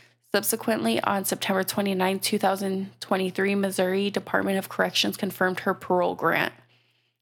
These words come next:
Gypsy Rose was released on December twenty-eighth, twenty twenty-three, having served eighty-five percent of her sentence as per state law.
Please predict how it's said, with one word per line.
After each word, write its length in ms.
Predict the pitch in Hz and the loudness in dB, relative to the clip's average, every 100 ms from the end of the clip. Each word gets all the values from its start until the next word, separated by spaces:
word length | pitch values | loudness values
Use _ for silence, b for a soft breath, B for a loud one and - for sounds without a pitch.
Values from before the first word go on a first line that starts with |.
| _ | _
Gypsy 300 | - 202 220 | -2 0 2
Rose 240 | 208 202 202 | 2 2 0
was 220 | 208 196 | 0 0
released 420 | 185 185 185 - | 0 2 0 0
on 140 | 190 | 0
December 340 | 185 - 185 185 | 0 -2 0 -2
twenty-eighth, 480 | - 185 180 175 180 _ _ _ _ _ _ _ | -2 -2 0 0 -4 _ _ _ _ _ _ _
twenty 220 | 196 180 | -2 0
twenty-three, 580 | 175 - - - - 180 | -2 -2 -4 -6 -8 -6
having 280 | - 208 202 | 0 0 0
served 380 | 190 196 185 185 | -2 0 0 0
eighty-five 420 | - 185 190 185 185 | 0 0 0 0 0
percent 340 | 202 - 180 | -4 0 0
of 80 | - | 2
her 120 | 202 | 0
sentence 680 | 190 175 175 196 226 240 - B B B B - | 2 0 2 0 2 -2 -6 B B B B -4
as 200 | 196 - | -2 -2
per 200 | - 190 | 0 2
state 400 | - 180 175 - | 2 2 0 0
law. 440 | 190 147 - - | 0 2 2 -2